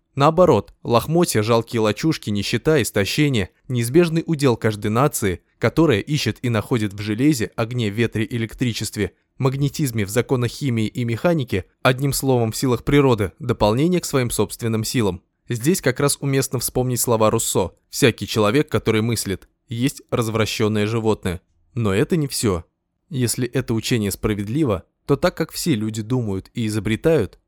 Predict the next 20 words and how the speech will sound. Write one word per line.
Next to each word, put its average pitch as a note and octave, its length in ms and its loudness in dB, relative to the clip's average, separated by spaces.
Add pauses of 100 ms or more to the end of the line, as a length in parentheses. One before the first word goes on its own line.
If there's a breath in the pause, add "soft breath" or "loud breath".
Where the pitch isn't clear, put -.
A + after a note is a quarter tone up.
так D#3 140 2
как D3+ 140 -6
действительно C3+ 580 -2
все, G2+ 260 -2 (100)
от - 180 -6
первого A2 280 4
до G#2 120 -2
последнего, A2 720 0
в - 100 -20
каждую B2+ 360 2
минуту C3 360 -4
своего A#2+ 400 0
существования A2 840 0
стараются A2+ 480 0
призвать A#2 420 -2
к - 60 -14
содействию G#2+ 540 -2
естественные G#2 580 -2
силы G#2 260 -2
природы, A2+ 520 0